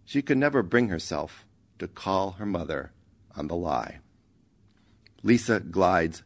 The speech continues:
effortlessly around the polymat track, catches up to her mother, and slows to match her shuffling pace.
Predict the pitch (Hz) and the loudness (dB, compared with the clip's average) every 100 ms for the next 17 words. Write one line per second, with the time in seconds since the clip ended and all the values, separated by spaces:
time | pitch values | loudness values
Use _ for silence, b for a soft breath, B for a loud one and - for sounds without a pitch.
0 | - 101 98 - 87 - 85 80 82 82 | -6 -2 -2 0 -2 0 0 0 0 0
1 | 76 - 90 90 85 82 78 - 82 80 | -2 -2 0 2 0 -2 -4 -4 0 0
2 | - b b b b b - 131 160 160 | -2 b b b b b 2 4 6 4
3 | - 160 139 98 87 90 - - 104 104 | 4 4 6 6 4 2 0 -2 -2 -2
4 | - 104 87 90 - 95 95 76 - - | 2 4 6 2 0 0 0 -2 -6 -14
5 | - 95 - 92 - 82 80 - 82 73 | -8 -6 -2 -2 -2 -6 -6 -6 -6 -8
6 | - | -14